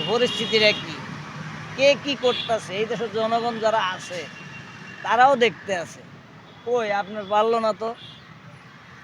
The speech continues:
তেলের দাম কমাইতে, পারলো না তো চাউলের দাম কমাইতে, পারলো না তো সিন্ডিকেট ভাঙতে, তাহলে আওয়ামী লীগ খারাপ করছে কই? এখন তো মানুষ এটাই বুঝতেছে, আমরা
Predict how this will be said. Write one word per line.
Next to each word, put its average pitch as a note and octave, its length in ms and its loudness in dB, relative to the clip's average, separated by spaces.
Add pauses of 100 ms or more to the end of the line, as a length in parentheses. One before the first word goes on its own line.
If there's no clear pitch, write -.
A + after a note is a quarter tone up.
(120)
তেলের A#3 340 2
দাম G#3+ 200 6
কমাইতে, G#3 460 0 (540)
পারলো A#3 280 2
না A3+ 120 2
তো A3+ 140 -2
চাউলের A3+ 380 6
দাম G#3+ 200 6
কমাইতে, G#3 380 0 (420)
পারলো A#3+ 300 2
না A#3+ 140 0
তো A#3 40 0 (120)
সিন্ডিকেট G#3+ 500 0
ভাঙতে, G3+ 320 0 (500)
তাহলে C#4 200 0
আওয়ামী C#4 240 6
লীগ B3+ 160 -4
খারাপ A#3 240 0
করছে G#3+ 200 -6 (100)
কই? G3 200 -4 (880)
এখন B3 180 -2
তো C#4 100 -2
মানুষ C4 220 -2
এটাই C#4 240 2
বুঝতেছে, G#3+ 420 -2
আমরা B3 120 -2